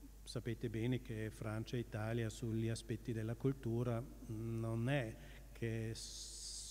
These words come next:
sono sempre, eh, "fratello, fratello", eh, ma la cosa che mi è piaciuto sempre di più, in tutte le comunicazioni la Francia ha sempre detto: "No, ma su Leonardo problemi, su Raffaele problemi alla grande",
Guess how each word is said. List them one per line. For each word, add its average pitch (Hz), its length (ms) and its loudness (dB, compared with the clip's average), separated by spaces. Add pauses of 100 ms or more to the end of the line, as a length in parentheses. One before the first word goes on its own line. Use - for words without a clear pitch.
(140)
sono 113 500 2
sempre, 107 640 0 (380)
eh, 107 360 -2
"fratello, 107 680 2
fratello", 104 600 0 (440)
eh, 110 400 -2 (640)
ma 120 140 0
la 117 120 4
cosa 117 280 2
che 120 100 0
mi 113 140 4
è - 20 2
piaciuto 127 540 2
sempre 113 360 2
di 143 120 4
più, 127 320 6 (480)
in 127 160 2
tutte 131 260 2
le 139 120 6
comunicazioni 143 840 4
la 131 100 2
Francia 123 440 -2
ha - 20 0
sempre 117 420 -2
detto: 117 260 -2
"No, 180 240 0
ma 156 240 2
su 156 220 2
Leonardo 147 720 4
problemi, 135 640 2
su 151 280 2
Raffaele 135 720 2 (160)
problemi 135 720 4
alla 147 180 2
grande", 127 400 2